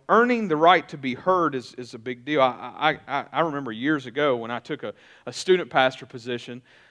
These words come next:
uh, in Nashville. And, uh, I was, uh, the, the student ministry there at that church had had three youth ministers, I'm sorry, five youth ministers in three years.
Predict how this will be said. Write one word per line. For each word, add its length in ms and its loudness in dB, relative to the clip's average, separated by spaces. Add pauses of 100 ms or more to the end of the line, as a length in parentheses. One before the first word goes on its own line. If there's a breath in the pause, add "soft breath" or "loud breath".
uh, 200 -2
in 180 -10
Nashville. 640 -2 (840)
And, 300 0
uh, 320 4 (340 loud breath)
I 140 8
was, 540 0
uh, 180 -6
the, 220 -10
the 160 -8
student 400 -2
ministry 500 -4
there 300 2
at 80 -2
that 200 2
church 460 -2 (380 soft breath)
had 160 2
had 260 4
three 400 0
youth 340 -6
ministers, 760 -12 (400)
I'm 140 -2
sorry, 400 -6
five 480 4
youth 240 -10
ministers 680 -14 (380 soft breath)
in 200 -4
three 380 -2
years. 600 -12